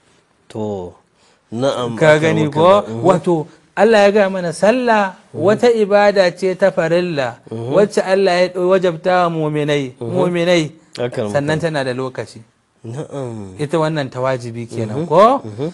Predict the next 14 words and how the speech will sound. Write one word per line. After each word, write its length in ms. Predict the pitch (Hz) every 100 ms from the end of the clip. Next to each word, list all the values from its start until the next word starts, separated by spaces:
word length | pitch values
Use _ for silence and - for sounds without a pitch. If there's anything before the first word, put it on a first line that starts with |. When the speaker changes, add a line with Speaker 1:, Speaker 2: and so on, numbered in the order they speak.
| _
Speaker 2:
Sannan 720 | - 139 135 147 196 196 180 _ _ _ _ _ _
s-, 200 | - -
rashin 500 | 147 196 - 175 156
yin 160 | 156 131
sallah, 380 | 135 131 123 110
barin 360 | 123 185 165
sallah, 460 | 131 135 127 117 104 _
Speaker 1:
Mhm. 260 | 107 113 160 _ -
Speaker 2:
yana 400 | 143 151 131 117
janyo 440 | 120 139 147 151 151
wa 140 | 139
mutum 400 | 117 110 160 143
faɗawa 640 | - 143 135 127 117 131 139
cikin 280 | 151 156